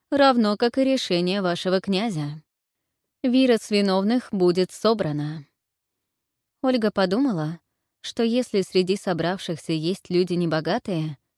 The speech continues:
но имевшие веские причины искать княжеской правды, то они могут воспользоваться возможностью сберечь свои монеты. И к её решениям такие люди не будут слишком привередливы.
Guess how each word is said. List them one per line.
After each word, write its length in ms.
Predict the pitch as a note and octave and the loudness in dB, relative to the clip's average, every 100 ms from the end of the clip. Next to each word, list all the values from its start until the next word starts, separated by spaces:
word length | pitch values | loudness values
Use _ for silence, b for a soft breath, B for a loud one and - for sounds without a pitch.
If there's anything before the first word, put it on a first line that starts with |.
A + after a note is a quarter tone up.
| _ | _
но 180 | C#4 C4+ | 0 2
имевшие 520 | C4 C4 A3+ - F3 | 2 2 -2 -2 -2
веские 420 | E3+ G3 - F3 E3 | 0 -4 -2 -2 -2
причины 560 | D#3+ D#3+ G3+ G3 E3+ | -4 -4 -2 0 0
искать 340 | D#3 - F#3 - | -2 -4 -6 -4
княжеской 600 | F3 F3 F3+ F3 E3+ D#3 | -4 -2 -2 -6 -4 -4
правды, 560 | D#3+ A3 A#3 D#3 D3+ _ _ _ _ _ _ | -2 -2 -4 -6 -6 _ _ _ _ _ _
то 140 | - B3+ | -2 2
они 180 | C4+ | 4
могут 320 | C4 B3+ B3 A#3+ | 4 2 -2 -2
воспользоваться 760 | A3+ - A#3 A#3 G#3+ G#3 F#3+ | -4 -2 -4 -2 -4 -2 -2
возможностью 720 | F3 E3+ F3 A#3 A3+ F#3 - D#3+ | 0 0 -2 -2 -4 -4 -4 -4
сберечь 400 | D#3 D#3+ F3+ - | -2 -2 -2 -4
свои 300 | - F3+ F#3 | -2 0 0
монеты. 640 | G3 A3+ F3 - D3 D#3 _ _ _ _ _ _ _ _ _ _ _ _ _ _ _ _ _ _ _ | -2 -2 -2 -4 -8 -8 _ _ _ _ _ _ _ _ _ _ _ _ _ _ _ _ _ _ _
И 100 | B3 | -4
к 100 | A#3 | 0
её 180 | A#3 A3+ | 2 2
решениям 640 | G#3+ F3+ - A#3 A#3 E3 | 2 0 0 0 0 0
такие 380 | D#3+ E3+ - F#3 | -2 -4 0 0
люди 220 | F3+ F#3+ | 2 0
не 160 | F#3+ F#3 | 0 0
будут 340 | F3+ A3+ F#3+ | -2 -4 -6
слишком 480 | - E3+ D#3+ - D#3+ | -6 -6 -4 -4 -4
привередливы. 840 | D#3 E3 F3 G3 D#3 D3+ D3+ D#3 | -2 -2 0 0 -2 -4 -4 -8